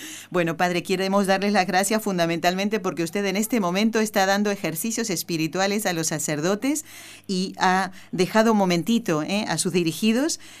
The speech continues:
para que, bueno, vayan a, a reflexionar sobre lo que usted ha dicho para estar con nosotros, el padre Christopher. ¿Dónde nació, padre?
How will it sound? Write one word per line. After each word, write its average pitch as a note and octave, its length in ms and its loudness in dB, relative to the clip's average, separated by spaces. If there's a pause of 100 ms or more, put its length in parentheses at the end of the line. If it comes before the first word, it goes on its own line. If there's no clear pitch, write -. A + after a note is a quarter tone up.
(120)
para E3 240 2
que, D#3+ 280 2
bueno, E3+ 220 0
vayan D#3+ 280 0
a, D3+ 160 0
a D3 240 -6
reflexionar E3 600 0
sobre E3 260 0
lo D#3 140 2
que D#3 100 -2
usted F#3 320 -2 (280)
ha D#3 240 2 (240)
dicho A3 500 2 (300)
para D3+ 560 4
estar A#3+ 260 2
con A#3+ 160 2
nosotros, - 580 -2 (220)
el E3 140 -4
padre F3+ 360 0
Christopher. D#3+ 580 -2 (200)
¿Dónde D#4+ 240 4
nació, F3+ 380 2
padre? D3+ 480 0